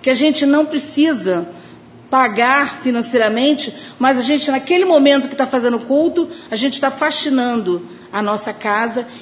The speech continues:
e todo o redor da nossa casa. Então, meus irmãos, que nós possamos pensar que não existe mal, não é?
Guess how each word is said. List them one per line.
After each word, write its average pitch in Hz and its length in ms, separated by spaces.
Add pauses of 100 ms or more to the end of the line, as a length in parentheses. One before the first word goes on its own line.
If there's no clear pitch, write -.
e 254 100
todo 403 720
o - 20
redor 240 760 (200)
da 214 140
nossa 208 280
casa. 165 420 (560)
Então, 240 140
meus 240 200
irmãos, 226 400
que 233 100
nós 220 160
possamos 208 520
pensar 185 800 (360)
que 240 120
não 233 160
existe 233 500
mal, 175 520 (420)
não 175 100
é? 220 400